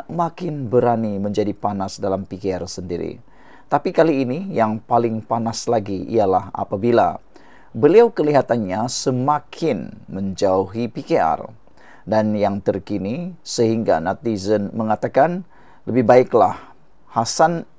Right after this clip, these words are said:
Karim ini keluarlah daripada P K R kalau benar-benar dah tak lagi sehaluan dengan perjuangan P K R atau dengan perjuangan Anwar Ibrahim.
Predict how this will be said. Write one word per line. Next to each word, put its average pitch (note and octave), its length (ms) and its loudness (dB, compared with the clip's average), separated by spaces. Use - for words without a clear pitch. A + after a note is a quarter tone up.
Karim B2+ 400 2
ini A#2 240 -6
keluarlah A2+ 480 6
daripada G2 480 -4
P - 240 -8
K B2+ 160 -4
R F#2+ 240 -2
kalau G2 240 0
benar-benar G2+ 720 0
dah B2 240 -2
tak - 320 -2
lagi G2+ 480 -2
sehaluan G2+ 720 0
dengan A2+ 400 2
perjuangan G2 720 -2
P D3+ 160 -4
K F2 160 0
R E2+ 320 0
atau G#2+ 400 6
dengan G2 400 -4
perjuangan F#2 720 -2
Anwar F2 400 -6
Ibrahim. F#2 560 -8